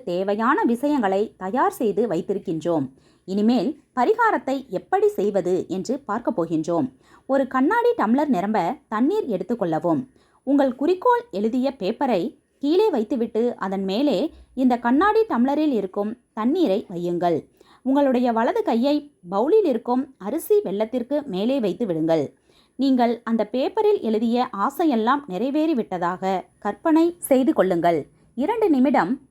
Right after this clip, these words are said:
குலதெய்வத்தை நினைத்து பிரார்த்தனை செய்துவிட்டு அந்த கண்ணாடி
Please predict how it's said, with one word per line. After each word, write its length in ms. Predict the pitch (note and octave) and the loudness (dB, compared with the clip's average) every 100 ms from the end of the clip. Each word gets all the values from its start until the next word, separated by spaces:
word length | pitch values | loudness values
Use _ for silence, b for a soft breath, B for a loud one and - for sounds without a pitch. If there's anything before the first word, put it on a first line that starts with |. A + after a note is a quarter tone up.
| B3+ | -2
குலதெய்வத்தை 580 | D4 A4 G4+ G#4 G4 G4+ C4+ | 0 0 0 -2 -4 -2 0
நினைத்து 320 | A3 A3+ A#3+ A#3 _ A3 | -2 -2 -2 -2 _ 2
பிரார்த்தனை 420 | G#3+ D4+ F#4+ F#4+ C4+ | 2 2 0 0 0
செய்துவிட்டு 500 | A3+ C4 A3+ B3 F3 E3+ b b b | 0 0 -2 0 -2 -2 b b b
அந்த 160 | B3+ B3 A#3+ | 0 0 0
கண்ணாடி 400 | B3 G4 G#4 | 2 4 2